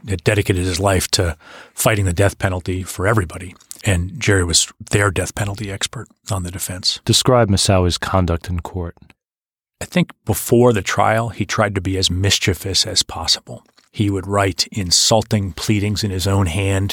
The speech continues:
Speaker 1: to the judge, would insult his own lawyers. I think he tried to throw as many monkey wrenches in the system as he could.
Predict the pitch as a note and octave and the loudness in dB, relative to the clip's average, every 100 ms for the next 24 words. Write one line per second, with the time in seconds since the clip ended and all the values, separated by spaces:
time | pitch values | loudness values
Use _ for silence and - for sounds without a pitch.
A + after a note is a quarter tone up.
0 | - - F#2+ E2+ G2 F#2+ F#2 F#2+ - - | -2 -2 -2 0 2 2 2 -2 -6 0
1 | A#2 G2 F2+ F2 - G2+ G2+ - - G2 | 2 4 2 2 2 2 -2 -6 -4 0
2 | G2 F2+ F2+ F#2 F#2+ G2 - - - - | 0 0 2 2 2 0 -2 -4 -20 -20
3 | - - G2 - A2 - A#2 G2+ F2+ - | -18 -8 -6 -2 -4 0 2 2 -2 0
4 | G#2+ G2+ F#2 F2+ - - G2+ G2+ G2+ G2+ | 2 4 2 0 -8 -6 -2 0 0 0
5 | F#2 F#2 G2+ A2 G#2 G#2+ - A2+ G2+ F2 | 0 0 0 0 0 0 0 0 0 2
6 | - - G#2+ - G#2+ G#2+ - F#2+ - F#2 | 2 2 2 0 -2 -4 -2 0 0 -4
7 | - - A2+ B2+ | -2 2 2 2